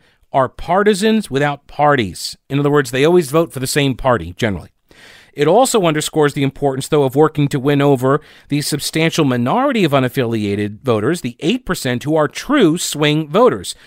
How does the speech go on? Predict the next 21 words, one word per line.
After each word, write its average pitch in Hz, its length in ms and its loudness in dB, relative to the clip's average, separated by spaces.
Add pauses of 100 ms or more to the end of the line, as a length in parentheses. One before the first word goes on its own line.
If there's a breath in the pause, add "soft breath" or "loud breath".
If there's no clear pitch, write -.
(180 soft breath)
more 147 160 2
than 147 140 2
half 247 420 -2
of 127 140 -6
whom 123 340 -4 (260 soft breath)
favored 151 480 -4
Democrats 175 600 -2
in 147 80 -2
two 170 160 -4
thousand 156 340 0
eighteen 156 560 0 (240 soft breath)
for 180 180 2
the 196 120 2
first 160 340 -2
time 147 340 -2
in 147 280 0
recent 127 480 -4 (180 soft breath)
history. 117 540 -2 (680)
Generally 247 520 0
speaking, 220 580 -6 (480)
Republicans 180 1040 -2